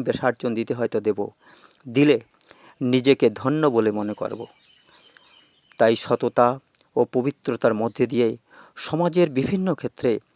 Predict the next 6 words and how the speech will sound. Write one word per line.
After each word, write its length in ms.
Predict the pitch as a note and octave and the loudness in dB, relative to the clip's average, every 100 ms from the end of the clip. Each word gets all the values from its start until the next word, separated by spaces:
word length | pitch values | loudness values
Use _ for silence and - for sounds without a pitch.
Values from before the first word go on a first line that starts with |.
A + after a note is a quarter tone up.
| _ - - _ | _ -20 -20 _
অধিকার 480 | B2+ - D3+ C#3+ C#3+ | 0 2 0 2 2
ভিত্তিক 440 | B2 C3+ - - C#3 | 0 -4 -4 -4 -2
পূর্ণ 220 | - C#3 C#3 | 0 2 4
অংশগ্রহণের 640 | C#3 C#3+ C#3 C#3 D3 C#3 B2 | 2 0 -4 -2 0 0 2
জন্য, 260 | C3+ C#3 C3+ D3 - _ - - - | 0 0 -2 -6 -16 _ -20 -20 -18
সমাজ 400 | - D3 C#3+ C3 | -4 2 6 6